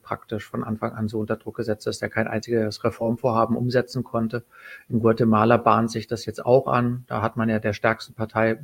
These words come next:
äh, sogar das Fraktionsrecht entzogen, damit man eben den Politikwechsel verhindert.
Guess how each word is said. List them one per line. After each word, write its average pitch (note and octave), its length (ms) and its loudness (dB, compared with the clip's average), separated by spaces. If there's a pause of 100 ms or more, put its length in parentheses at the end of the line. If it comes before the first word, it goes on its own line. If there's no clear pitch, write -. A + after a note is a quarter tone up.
(100)
äh, A2+ 200 -4 (120)
sogar B2 260 -2
das A2 140 -4
Fraktionsrecht - 960 -2
entzogen, C3+ 720 2 (640)
damit A#2 300 0
man B2 140 0
eben B2 340 -2
den A#2+ 160 -2
Politikwechsel B2+ 680 -2
verhindert. A2 540 -2